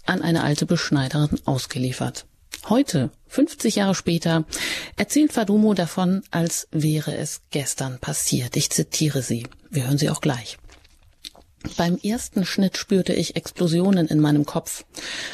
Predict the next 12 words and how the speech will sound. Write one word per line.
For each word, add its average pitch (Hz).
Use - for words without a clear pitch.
Und 190
es 175
gab -
keine 190
Faser 175
in 160
meinem 143
Körper, 160
die 156
nicht 190
geschrien 165
hat. -